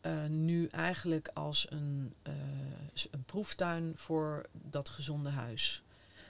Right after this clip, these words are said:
Hè, dus, ehm, het is een eerste opstap naar een groter plan. Ehm, en ik merk dat ik heel veel leer van mijn cliënten momenteel. Eh, elke keer weer,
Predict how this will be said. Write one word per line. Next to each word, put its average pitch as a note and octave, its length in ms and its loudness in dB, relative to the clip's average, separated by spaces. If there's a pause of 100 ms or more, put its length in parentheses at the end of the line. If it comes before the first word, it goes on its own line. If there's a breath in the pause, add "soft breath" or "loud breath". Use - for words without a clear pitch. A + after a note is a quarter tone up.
(300 soft breath)
Hè, E3 200 0
dus, C#3+ 380 0
ehm, C#3+ 280 -4 (140)
het - 120 -6
is D3 180 0
een C#3+ 200 -2
eerste E3+ 360 2
opstap - 520 0
naar C#3 480 -2
een C#3 200 -2
groter C#3+ 400 -4
plan. A#2+ 360 -8 (800 soft breath)
Ehm, C#3 420 -4 (120)
en C#3+ 120 -2
ik C#3 100 -2
merk D3+ 260 2
dat D3 100 -4
ik C#3 80 -2
heel G#3 340 6
veel D#3+ 180 0
leer E3 440 2
van D#3 420 -2
mijn D3 180 -2
cliënten D#3+ 460 -2
momenteel. F3+ 560 -2 (720 soft breath)
Eh, D3+ 220 -4
elke E3+ 260 -4
keer D3+ 240 -2
weer, F#3 420 2